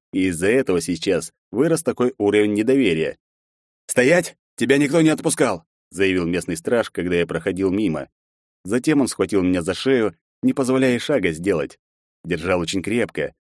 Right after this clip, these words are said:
наверное, на грани того, чтобы не сломать шею. Мой кулак, который вот-вот должен был впечататься в обнаглевшую харю С-рангового ублюдка,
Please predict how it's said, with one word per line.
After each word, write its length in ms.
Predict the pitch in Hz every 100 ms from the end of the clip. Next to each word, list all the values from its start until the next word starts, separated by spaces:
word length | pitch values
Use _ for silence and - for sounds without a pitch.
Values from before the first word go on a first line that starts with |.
| -
наверное, 420 | 120 135 127 120
на 120 | 117
грани 240 | 110 123 95
того, 340 | 113 123 113
чтобы 300 | - 90 90
не 80 | 95
сломать 400 | - 117 120 -
шею. 480 | - 139 104 120 - _ _ _ _ _ -
Мой 220 | 85 87
кулак, 400 | 82 98 117 113 - -
который 340 | 135 139 127
вот-вот 400 | 104 120 117 110
должен 320 | 85 90 82
был 140 | 82 82
впечататься 640 | - 85 95 85 - 87
в 80 | 80
обнаглевшую 600 | 87 92 92 90 - 85
харю 360 | - 95 90 -
С-рангового 640 | 92 87 92 87 85 85
ублюдка, 560 | 90 110 127 - 104